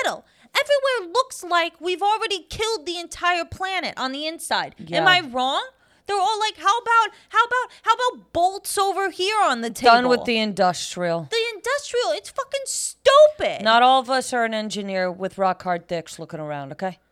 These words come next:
Speaker 2: I
Speaker 1: Right.
Speaker 2: don't
Speaker 1: <laughs> They, right. <laughs> Not all of us.
Speaker 2: Not all of us. But can you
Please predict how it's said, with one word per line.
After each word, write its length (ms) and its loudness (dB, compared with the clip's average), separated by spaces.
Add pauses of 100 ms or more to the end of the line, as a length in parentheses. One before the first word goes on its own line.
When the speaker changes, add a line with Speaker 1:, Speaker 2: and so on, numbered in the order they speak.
(2250)
Speaker 2:
I 20 -18
Speaker 1:
Right. 340 2 (200)
Speaker 2:
don't 180 -4
Speaker 1:
<laughs> 420 -2 (1000)
They, 240 -8 (340)
right. 360 0 (1120)
<laughs> 80 -10 (2250)
Not 200 0
all 200 6
of 100 -8
us. 280 -8 (240)
Speaker 2:
Not 180 8
all 180 10
of 80 2
us. 280 -6 (460)
But 200 0
can 120 -6
you 120 -4